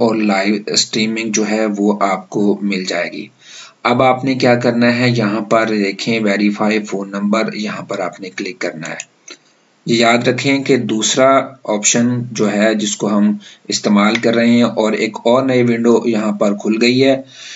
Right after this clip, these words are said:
यहाँ पर ऊपर लिखा हुआ है फ़ोन verification step one, two, three, एक से दो step के बाद आपका जो channel है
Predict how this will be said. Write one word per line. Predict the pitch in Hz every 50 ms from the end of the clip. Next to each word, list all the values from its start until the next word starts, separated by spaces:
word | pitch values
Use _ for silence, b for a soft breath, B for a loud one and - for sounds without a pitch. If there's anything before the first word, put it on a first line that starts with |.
| B B B -
यहाँ | 120 117 117 113
पर | 113 120 120
ऊपर | 117 110 107 120 113
लिखा | 110 110 104 - - 131
हुआ | 127 127 127
है | 127 123
फ़ोन | 127 - 123 110 113 113 117 113
verification | 107 104 101 104 104 - - - 110 107 - 110
step | 104 - - 107 104 101 101
one, | 104 104 104 104 104
two, | 107 107
three, | 101 - - 117 127 139 135 - B B B B B B B B B -
एक | 120 120 120 117
से | - - 123 107
दो | 107 117 123 131
step | 127 - 117 107 104 101 -
के | 113 101
बाद | 101 101 101 104 104 - - -
आपका | - 202 202 202 - - 117 107
जो | 104 110 104
channel | 104 - 104 104 104 120 120 117
है | 117 120 123 131 131 - - -